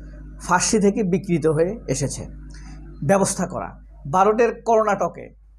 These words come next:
এবং দক্ষিণ ভারতের দু একটি রাজ্যে এটি প্রচলিত আছে। এটি কখন প্রচলিত হয়?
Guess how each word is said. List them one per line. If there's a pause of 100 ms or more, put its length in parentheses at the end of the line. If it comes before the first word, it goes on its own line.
(800)
এবং
দক্ষিণ
ভারতের (440)
দু
একটি
রাজ্যে (720)
এটি
প্রচলিত
আছে। (600)
এটি
কখন
প্রচলিত
হয়?